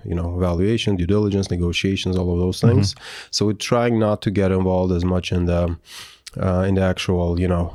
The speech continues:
Speaker 1: advisory or anything like that. Uh, we do evaluate the startups and kind of, uh, work with them as well, but not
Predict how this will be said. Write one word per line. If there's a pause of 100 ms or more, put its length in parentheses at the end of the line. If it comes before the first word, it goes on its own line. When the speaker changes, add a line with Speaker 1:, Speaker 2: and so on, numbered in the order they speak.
(140)
Speaker 1:
advisory
or
anything
like
that.
Uh,
we
do
evaluate (120)
the
startups
and
kind
of, (520)
uh,
work
with
them
as
well,
but
not